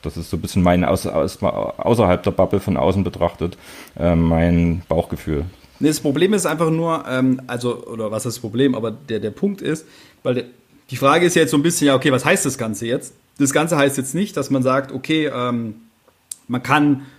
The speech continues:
Speaker 2: jetzt mit K-, Klarheit sagen oder mit einer großen Überzeugung sagen, dass jetzt, äh, äh,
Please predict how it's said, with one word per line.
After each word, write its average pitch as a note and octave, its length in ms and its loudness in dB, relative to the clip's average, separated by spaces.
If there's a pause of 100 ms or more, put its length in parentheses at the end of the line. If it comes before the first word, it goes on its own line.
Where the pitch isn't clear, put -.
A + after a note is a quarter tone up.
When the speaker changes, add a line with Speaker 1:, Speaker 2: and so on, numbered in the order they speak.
(160)
Speaker 2:
jetzt - 380 -2
mit C3 180 0
K-, C#3 100 -12 (160)
Klarheit C#3 440 2
sagen C#3 460 0
oder A#2+ 140 0
mit A#2+ 140 0
einer B2 140 -6
großen D3 300 0
Überzeugung C3 500 2
sagen, A#2+ 500 -2 (260)
dass B2 220 -2
jetzt, B2 520 0
äh, A2+ 40 -6
äh, A2 640 -2